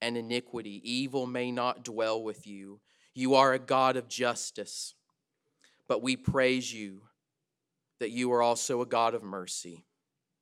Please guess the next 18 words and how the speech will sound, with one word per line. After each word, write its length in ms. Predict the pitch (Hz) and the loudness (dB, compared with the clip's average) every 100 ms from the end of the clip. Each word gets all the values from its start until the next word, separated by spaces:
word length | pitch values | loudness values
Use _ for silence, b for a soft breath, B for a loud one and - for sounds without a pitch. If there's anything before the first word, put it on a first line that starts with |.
| _ _ _ _ _ _ _ | _ _ _ _ _ _ _
Holy 320 | - 131 127 | 0 2 2
Father, 640 | 123 127 120 120 120 127 120 | -2 0 2 2 2 -2 0
that 280 | 117 117 - | 0 0 -2
the 80 | |
punishment, 760 | 107 - 131 135 131 - 117 101 | -8 -2 2 2 2 -4 -8 -8
the 80 | 110 | -8
wrath 720 | 110 120 120 110 95 - - _ _ _ _ _ | -2 0 2 0 -4 -12 -20 _ _ _ _ _
that 100 | 127 | -6
should 220 | - 156 | 0 2
have 100 | 147 | 4
been 180 | 139 143 | 2 0
poured 360 | 139 151 147 143 | 0 2 4 6
out 240 | 143 139 | 6 4
upon 420 | 117 - 120 120 113 | 0 -8 -2 -2 -2
us 380 | 123 135 135 - | 0 2 0 -4
was 140 | 120 | -10
poured 300 | - 139 139 | -4 0 2
out 240 | 131 139 | 4 2